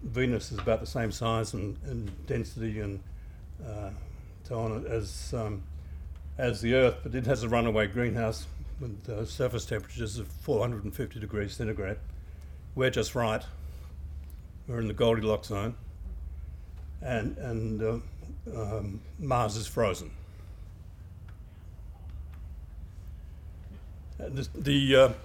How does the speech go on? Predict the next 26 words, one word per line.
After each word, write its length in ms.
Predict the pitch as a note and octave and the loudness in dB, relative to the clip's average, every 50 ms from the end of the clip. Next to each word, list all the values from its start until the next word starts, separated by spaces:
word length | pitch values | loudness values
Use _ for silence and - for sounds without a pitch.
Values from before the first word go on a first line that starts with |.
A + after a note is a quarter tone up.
| - - - - - - - - - - - - - | -10 -10 -10 -10 -10 -10 -10 -10 -10 -10 -10 -10 -8
search 300 | - - - E3+ E3 D#3+ | 0 8 12 12 12 12
for 100 | - E3 | 10 10
life 240 | C#3 D3 D3 D3 - | 10 10 10 10 8
on 140 | D3 C3+ C3+ | 8 6 8
Mars 320 | C#3+ D3 D3 C#3+ C#3 A#2 | 8 10 10 8 8 6
has 180 | - D3 C#3 A#2 | 6 4 4 4
a, 120 | C3+ B2 | 4 2
quite 300 | - - - E3 D#3 C#3+ | 2 4 8 10 10 10
a 40 | C3+ | 10
long 200 | C3 B2+ B2 A#2 | 8 6 6 6
history, 360 | B2 D3 C#3 - D3 B2 A#2 | 4 2 2 2 2 2 2
of 80 | A2 - | 2 0
course, 340 | - A#2 A#2+ C#3 C#3 - - | 0 2 2 2 2 0 0
and 200 | B2 A2+ A2+ A2+ | 0 0 2 2
the, 120 | A#2 A2+ - - - - - - - - - - - - - - | 0 -2 -4 -6 -8 -8 -10 -10 -10 -10 -10 -10 -10 -8 -6 -4
the, 320 | A#2+ A#2 A2+ A#2 A#2 A#2 | -2 -2 0 0 0 0
um, 220 | A2+ A2+ G#2+ B2 B2 - - - - - - | 0 0 -2 -4 -8 -12 -14 -14 -12 -12 -10
uh, 260 | - C3 A#2+ A2 B2 - - - | -10 -8 -8 -8 -8 -8 -8 -8
Italian 500 | - B2 - D3+ C#3 C3+ B2+ B2 A2+ A#2 G#2 - - - - - - - - - - - | -8 -2 2 4 4 4 4 2 0 0 -2 -6 -10 -12 -12 -12 -12 -12 -10 -10 -8 -8
astronomer 640 | D#3+ A#2 - - C#3+ C3+ C3+ C3 A#2+ A#2+ A#2+ A#2+ G#2 - - - - - | -8 -6 0 2 4 4 6 4 4 4 2 0 -2 -6 -8 -8 -8 -4
Schiaparelli, 640 | - - D3 B2 - B2 B2+ C3+ C3+ A#2 A2+ A#2 - - - - - - - - - - - - - - - - | 0 2 2 4 6 8 8 8 8 8 6 2 -2 -6 -8 -8 -8 -8 -8 -8 -8 -10 -10 -10 -12 -12 -6 0
back 220 | - C3 A#2+ - | 2 2 2 2
in 160 | B2 A#2+ A#2+ A#2+ | 2 0 2 2
the 100 | A#2 A2+ | 2 2
nineteenth 540 | A#2+ B2 B2+ B2+ B2 G#2 C3 B2 A#2 G#2 | 4 4 4 4 4 4 4 4 4 2
century, 500 | - - C#3 C3 A#2 - - A#2+ G#2 G2+ | 2 2 2 2 2 2 2 2 2 0